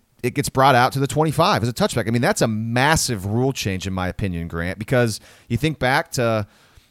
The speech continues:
uh, the Rose Bowl, and in that second half, Georgia's kickoff coverage pinned Oklahoma deep inside the twenty and twenty-five a few times, and that changed a lot of that game, uh, gave a lot of momentum to Georgia. And this is one of the main positives I thought Oklahoma was getting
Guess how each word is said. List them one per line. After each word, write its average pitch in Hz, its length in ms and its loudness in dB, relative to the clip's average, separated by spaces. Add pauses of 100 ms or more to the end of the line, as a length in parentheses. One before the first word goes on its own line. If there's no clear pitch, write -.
(260)
uh, 104 280 0
the 117 100 0
Rose 151 300 4
Bowl, 117 400 0 (100)
and 135 320 0 (140)
in 143 100 -2
that 170 120 -2
second 190 280 -2
half, 175 320 0
Georgia's 160 800 -2
kickoff - 400 -2
coverage 123 520 -2
pinned 160 260 -2
Oklahoma 151 420 0
deep 170 280 -8
inside 143 320 -2
the 120 80 -4
twenty 156 340 -4
and 123 100 -6
twenty-five 147 800 -4
a 113 80 -4
few 147 200 -8
times, 135 360 -8
and 127 80 -6
that 131 80 -10
changed 151 540 -6
a 104 60 -4
lot 113 300 -2
of 135 60 -4
that 117 240 -2
game, 135 360 -4 (400)
uh, 98 320 -2
gave 147 260 2
a 131 40 0
lot 131 140 2
of - 40 -2
momentum 131 440 0 (260)
to 127 100 2
Georgia. 110 720 0 (400)
And 131 120 0
this 214 140 2
is 240 120 0
one 175 140 4
of 151 60 2
the 143 80 2
main 139 380 0
positives 135 580 0
I 117 100 2
thought 139 300 2
Oklahoma 139 380 0
was 110 160 -4
getting 160 400 -2